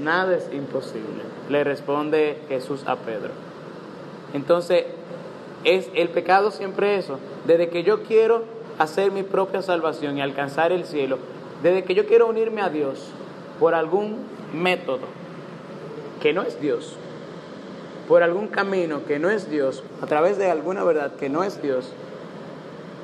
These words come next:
ese es el pecado. Y es el peligro, por ejemplo, de la nueva era. La nueva era es la propuesta del diablo.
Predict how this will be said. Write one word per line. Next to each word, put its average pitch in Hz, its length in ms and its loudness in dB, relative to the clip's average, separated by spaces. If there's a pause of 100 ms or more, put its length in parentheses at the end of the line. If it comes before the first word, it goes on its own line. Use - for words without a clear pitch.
(500)
ese 160 240 4
es - 120 -6
el - 80 0
pecado. - 340 -10 (2000)
Y 147 100 4
es 156 140 4
el 190 100 4
peligro, 170 340 4
por 151 120 0
ejemplo, 156 280 2
de 151 100 2
la 135 80 -2
nueva 139 340 0
era. 127 160 -2 (1500)
La 139 120 2
nueva 196 320 4
era 147 260 0 (580)
es 175 320 4
la 151 180 2
propuesta 196 720 0 (440)
del 131 260 0
diablo. 123 380 -2